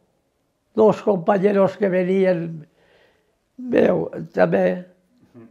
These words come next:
Speaker 1: un tal Jaime Prior Alós, Jaime Prior Sanz,
Speaker 2: Ahà.
Speaker 1: rectifique,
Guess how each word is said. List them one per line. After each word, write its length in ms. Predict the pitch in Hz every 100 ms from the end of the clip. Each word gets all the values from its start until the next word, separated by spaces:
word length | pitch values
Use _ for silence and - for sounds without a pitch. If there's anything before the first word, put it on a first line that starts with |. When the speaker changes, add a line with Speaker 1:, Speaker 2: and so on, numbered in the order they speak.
| 233
Speaker 1:
un 100 | 175
tal 300 | - 190 143
Jaime 440 | 185 190 165 190
Prior 460 | - 185 190 190 190
Alós, 720 | 196 180 190 190 196 - - _ _ _ -
Jaime 400 | 233 214 208 220
Prior 480 | - 214 208 196 - -
Sanz, 800 | - - 233 240 208 185 - - _
Speaker 2:
Ahà. 60 | 196
Speaker 1:
rectifique, 600 | 175 190 170 196 - -